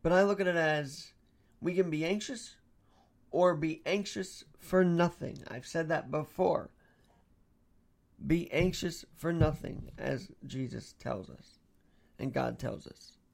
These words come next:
And it's such a powerful thing to say and to feel. And I,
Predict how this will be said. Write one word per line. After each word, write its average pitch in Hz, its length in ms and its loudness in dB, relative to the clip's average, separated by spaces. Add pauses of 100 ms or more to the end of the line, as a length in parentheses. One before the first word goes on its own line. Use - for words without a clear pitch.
(2750)
And 175 100 4
it's 185 120 4
such 226 120 4
a 208 80 6
powerful 180 800 4
thing 170 240 -2
to 143 80 -4
say 127 400 -4 (580)
and 151 180 -4
to - 40 -16
feel. - 460 -10 (3000)
And 180 220 2
I, 208 180 4